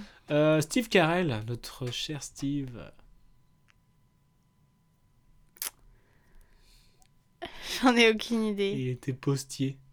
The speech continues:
Speaker 2: Oh.
Speaker 1: Mm.
Speaker 2: Comme toi. Non, tu l'as jamais fait au final parce qu'ils t'ont pas rappelé. <laughs>
Speaker 1: Si, mais j'avais pas vu qu'il m'avait rappelé. <laughs>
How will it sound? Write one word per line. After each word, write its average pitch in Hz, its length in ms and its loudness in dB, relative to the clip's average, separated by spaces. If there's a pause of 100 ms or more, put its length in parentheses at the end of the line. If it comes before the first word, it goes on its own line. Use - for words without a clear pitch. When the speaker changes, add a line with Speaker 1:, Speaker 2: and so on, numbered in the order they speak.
(340)
Speaker 2:
Oh. 349 400 2 (180)
Speaker 1:
Mm. 127 200 -4 (680)
Speaker 2:
Comme 294 220 -4
toi. 269 320 -6
Non, 247 240 -2
tu 262 160 -6
l'as 233 80 4
jamais 233 240 2
fait 240 120 -2
au 240 40 -2
final 220 240 0
parce 233 120 0
qu'ils 233 100 0
t'ont - 100 -16
pas 220 120 4
rappelé. 226 300 8 (260)
<laughs> - 260 8
Speaker 1:
Si, 196 300 2
mais 143 140 0
j'avais 127 440 -4 (200)
pas 139 80 -4
vu 143 200 -10
qu'il - 160 -16
m'avait 127 140 -16
rappelé. - 200 -16 (200)
<laughs> - 420 2